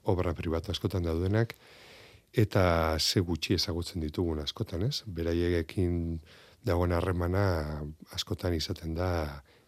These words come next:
epa eta epa. Irratira bertara sartzeko, bueno, ba, bi hitzet etrukatu ditut, hemengo zinpeko guardarekin,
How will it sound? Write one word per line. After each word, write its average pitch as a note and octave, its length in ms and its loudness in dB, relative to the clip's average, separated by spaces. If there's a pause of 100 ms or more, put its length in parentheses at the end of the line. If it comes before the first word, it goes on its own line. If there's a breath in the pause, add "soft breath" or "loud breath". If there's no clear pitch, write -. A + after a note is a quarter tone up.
epa - 220 -2
eta E2 200 -2
epa. A#2 280 0 (1040 soft breath)
Irratira G#2 440 6
bertara F#2 360 4
sartzeko, E2+ 1200 0
bueno, F2 380 -4
ba, E2 500 -6
bi F#2 400 0
hitzet D#2+ 320 -2 (580)
etrukatu F#2 480 2
ditut, E2 360 0
hemengo E2 320 0
zinpeko E2+ 400 -2
guardarekin, E2+ 680 0